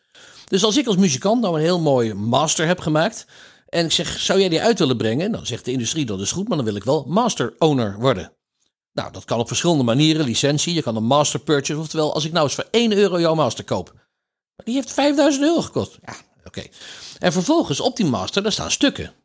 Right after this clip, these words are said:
composities. Dat is auteursrecht. En als nou een, de uitgever zegt, "Ik wil daar wel mee aan de slag, maar dan moet je wel de rechten van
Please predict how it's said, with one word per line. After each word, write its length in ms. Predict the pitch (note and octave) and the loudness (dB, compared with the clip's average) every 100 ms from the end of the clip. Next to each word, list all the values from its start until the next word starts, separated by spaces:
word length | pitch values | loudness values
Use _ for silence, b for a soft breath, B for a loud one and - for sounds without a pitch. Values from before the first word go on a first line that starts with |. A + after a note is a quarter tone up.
| _ | _
composities. 760 | F#3+ D#3+ E3 B3+ - D#3+ - - b b | 0 2 2 0 0 -2 -4 -10 b b
Dat 100 | - | -14
is 60 | - | -2
auteursrecht. 680 | D3 A#3+ A#3 F#2+ F2+ - - _ _ _ _ | 0 2 0 0 -6 -10 -14 _ _ _ _
En 160 | - B3 | 0 2
als 140 | A#3 | 2
nou 340 | G3 E3 D3 B2+ | 4 4 4 2
een, 60 | |
de 80 | C3+ | 2
uitgever 340 | - A#3+ D#3 A#2 | 2 0 0 -6
zegt, 140 | - | -10
"Ik 140 | A2+ G#2 | -12 -8
wil 140 | B2 | -6
daar 100 | A2+ | -4
wel 120 | A2 | -4
mee 160 | G#2 F2+ | -4 -6
aan 80 | F2+ | -4
de 60 | |
slag, 340 | - E3+ G#2+ A#2+ | 2 2 0 -4
maar 100 | A#2 | -4
dan 100 | C3+ | -2
moet 140 | C3+ | -2
je 80 | A2 | 0
wel 180 | C3+ D#3+ | 0 0
de 80 | G#2 | -2
rechten 720 | A2+ G3 - - A#2 G2+ - B B B | 0 0 2 2 0 0 -6 B B B
van 340 | - C3 A2 | 0 0 0